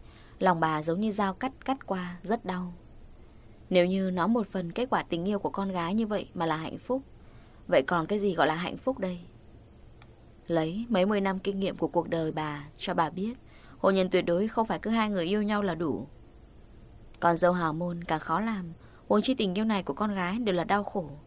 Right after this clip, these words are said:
Cái hạnh phúc này không cần cũng được. Lời của bà thốt ra đủ làm ba người bọn họ kinh hãi. Tả Tần An phản ứng khá quyết liệt,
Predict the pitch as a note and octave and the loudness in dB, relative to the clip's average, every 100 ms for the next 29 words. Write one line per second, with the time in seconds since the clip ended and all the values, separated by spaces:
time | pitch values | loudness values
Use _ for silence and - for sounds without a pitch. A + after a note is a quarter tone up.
0 | - - - - - - F#3 G#3 C#4 B3+ | -20 -20 -20 -20 -20 -4 0 0 -2 -2
1 | A3+ F#3+ E3 - G3 F#3+ F3+ D3+ E3+ G#3+ | -2 -4 -8 -2 0 2 0 0 -2 0
2 | F3 - - - - - - - - - | -2 -6 -20 -20 -20 -20 -20 -20 -20 -20
3 | - - - - - - - - - - | -20 -20 -20 -20 -20 -20 -20 -20 -20 -20
4 | - - - - - - - - - - | -20 -20 -20 -20 -20 -20 -20 -20 -20 -20
5 | - - D#3+ D3+ C#3 D3 C#3+ E3 A#3 A3 | -12 0 4 4 2 0 0 0 -4 -4
6 | F3 E3+ D#3+ - - - F#3 D#3+ D#3+ D#3 | -4 -6 -10 -16 -20 -2 4 6 6 4
7 | E3+ F#3 F3+ E3 E3 F3 - - F#3 F#3 | 2 4 4 2 0 -2 -2 -2 -4 -4
8 | F3+ G#3+ C4+ - - - - - F#3 D#3 | -6 -6 -8 -14 -20 -20 -20 2 4 4
9 | D#3+ E3 E3 E3+ E3 D3 E3 - E3 B3+ | 4 2 0 0 0 0 -4 -2 0 2
10 | C4 A#3 | 2 0